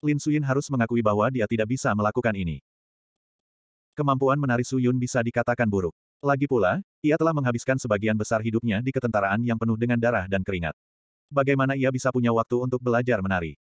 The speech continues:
Jika ia tidak melihat orang-orang berpelukan dan melangkah mundur beberapa langkah di film,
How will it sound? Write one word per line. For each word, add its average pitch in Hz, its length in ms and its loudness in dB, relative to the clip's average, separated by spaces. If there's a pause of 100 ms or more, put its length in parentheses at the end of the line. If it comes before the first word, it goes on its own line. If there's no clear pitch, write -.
(120)
Jika 143 240 0
ia 143 160 0
tidak 135 180 0
melihat 120 300 0
orang-orang 110 320 2
berpelukan 110 400 0
dan 110 160 2
melangkah 98 320 0
mundur 131 240 2
beberapa 104 320 2
langkah 120 320 0
di 120 80 -2
film, 117 320 0